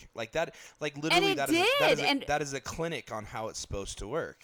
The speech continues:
Speaker 1: right?
Speaker 2: But she was like, "I just really, like, uh, like, I wanna be your friend." And I finally met her. We totally connected. She's absolutely adorable.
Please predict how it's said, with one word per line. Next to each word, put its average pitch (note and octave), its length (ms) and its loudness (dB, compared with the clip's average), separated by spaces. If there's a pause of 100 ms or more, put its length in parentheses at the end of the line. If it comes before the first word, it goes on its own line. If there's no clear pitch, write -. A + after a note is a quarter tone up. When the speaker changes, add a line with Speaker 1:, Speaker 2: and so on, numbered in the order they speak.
Speaker 1:
right? G2 260 -6
Speaker 2:
But F4 160 0
she F#4 220 -2
was F#4+ 180 0
like, E4+ 240 -2
"I D4 340 4
just E4+ 320 -4
really, D4 440 0
like, C4 320 -2 (140)
uh, C4 80 2
like, C#4+ 320 2
I G4+ 340 8
wanna E4+ 160 6
be C4+ 140 0
your B3 240 4
friend." G3 540 0
And C4+ 160 -2 (100)
I D4 220 2 (180)
finally D#4 400 4
met B3+ 300 0
her. B3+ 280 0
We A#3 220 -6
totally E4 640 -4
connected. B3 600 -4
She's A3+ 240 -12 (100)
absolutely B3+ 580 0
adorable. F3+ 560 -2